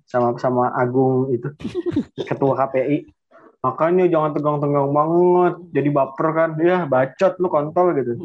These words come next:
Speaker 2: <laughs>
Speaker 1: Ya.
Speaker 2: So, iya lu, anjing, lu aja nutup
Speaker 1: Iya,
Speaker 2: akun.
Speaker 1: anjing, nggak jelas banget. Ya, jadi hidup su-, sudah terlalu serius, di sini santuy aja.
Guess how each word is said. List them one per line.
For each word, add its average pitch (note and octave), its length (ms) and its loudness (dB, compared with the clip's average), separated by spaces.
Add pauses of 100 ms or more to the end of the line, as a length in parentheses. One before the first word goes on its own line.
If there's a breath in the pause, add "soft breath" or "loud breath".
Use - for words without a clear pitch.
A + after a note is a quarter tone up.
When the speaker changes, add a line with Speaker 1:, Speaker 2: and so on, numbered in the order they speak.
(160)
Speaker 2:
<laughs> F3 220 -10
Speaker 1:
Ya. G#2+ 240 -4 (240)
Speaker 2:
So, - 220 -16
iya D#3+ 300 -10
lu, F3+ 160 -10
anjing, D#3 360 -10
lu D3 160 -12
aja C#3 160 -10
nutup D3 300 -8
Speaker 1:
Iya, D#3+ 320 2
Speaker 2:
akun. D3 100 2
Speaker 1:
anjing, D#3 240 2
nggak C#3 140 4
jelas B2 220 0
banget. C3+ 300 0 (1500)
Ya, G#2+ 100 -4
jadi A#2+ 260 2
hidup D#3 240 0
su-, - 300 -2
sudah D#3+ 220 0
terlalu F3 200 0
serius, D#3 360 2
di C#3 80 -8
sini E3 160 -2
santuy B2+ 360 0
aja. A2+ 320 -6